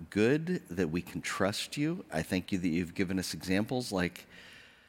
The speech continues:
like this of Joseph. Um, say what you want us to hear.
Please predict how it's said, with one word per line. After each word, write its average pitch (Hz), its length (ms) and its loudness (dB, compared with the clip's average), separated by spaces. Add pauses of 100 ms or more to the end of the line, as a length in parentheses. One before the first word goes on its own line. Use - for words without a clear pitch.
(400)
like 85 180 2
this 107 220 0
of 101 100 -2
Joseph. - 680 -2 (3000)
Um, 73 200 -2 (500)
say - 260 6
what 151 140 4
you 123 140 6
want 110 320 6
us 104 260 0
to 98 100 -6
hear. 120 480 2